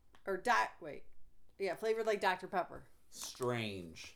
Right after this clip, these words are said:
Speaker 1: Doctor
Speaker 2: So it's
Speaker 1: Pepper.
Speaker 2: weird that you and I, we've talked on more than one occasion about cotton candy stores.
Speaker 1: Stores.
Speaker 2: And, like, how, how can a cotton candy store stay in business, and
Speaker 1: Right.
Speaker 2: yet here you come home
Speaker 1: Oh,
Speaker 2: with
Speaker 1: that's
Speaker 2: a bag
Speaker 1: true. I
Speaker 2: of
Speaker 1: need to
Speaker 2: Doctor
Speaker 1: go,
Speaker 2: Pepper cotton
Speaker 1: I
Speaker 2: candy.
Speaker 1: need to go to that mo-,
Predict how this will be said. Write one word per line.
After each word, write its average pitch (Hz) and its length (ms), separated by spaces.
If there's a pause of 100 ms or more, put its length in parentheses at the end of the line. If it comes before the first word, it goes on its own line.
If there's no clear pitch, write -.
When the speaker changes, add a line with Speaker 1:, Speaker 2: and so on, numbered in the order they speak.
(100)
Speaker 1:
Doctor 180 280
Speaker 2:
So 202 120
it's - 100
Speaker 1:
Pepper. 202 140
Speaker 2:
weird 285 300
that - 220
you 233 200
and 247 100
I, 226 180
we've 220 200
talked 226 380
on 196 140
more 208 220
than 214 100
one 208 140
occasion 196 460
about 170 260
cotton 185 400
candy 170 380
stores. 147 880 (480)
Speaker 1:
Stores. 208 420
Speaker 2:
And, 160 100
like, 160 200
how, 233 340
how 269 280
can 254 300
a 175 80
cotton 208 440
candy 185 320
store 135 760 (640)
stay 170 460
in 147 100
business, 123 520
and 123 160
Speaker 1:
Right. 170 120
Speaker 2:
yet 180 160
here 175 280
you 175 200
come 160 240
home 139 260
Speaker 1:
Oh, 240 140
Speaker 2:
with 247 120
Speaker 1:
that's - 140
Speaker 2:
a - 40
bag - 320
Speaker 1:
true. 208 80
I - 120
Speaker 2:
of - 100
Speaker 1:
need 508 100
to - 80
Speaker 2:
Doctor - 240
Speaker 1:
go, - 60
Speaker 2:
Pepper 127 320
cotton 117 340
Speaker 1:
I 247 160
Speaker 2:
candy. 415 180
Speaker 1:
need 370 60
to 302 60
go 220 160
to 220 60
that 226 220
mo-, 226 200